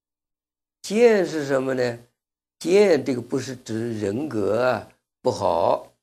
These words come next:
这是讲自己没有政治地位的人。嗯，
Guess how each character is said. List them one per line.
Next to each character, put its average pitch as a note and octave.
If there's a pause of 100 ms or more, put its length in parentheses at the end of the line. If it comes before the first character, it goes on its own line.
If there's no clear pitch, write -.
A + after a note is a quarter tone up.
(1120)
这 D#3
是 C#3
讲 B2
自 D3
己 B2+ (480)
没 D3
有 A#2+
政 D3+
治 C3+
地 D3
位 D#3
的 A2+
人。 D#2+ (2250)
嗯， -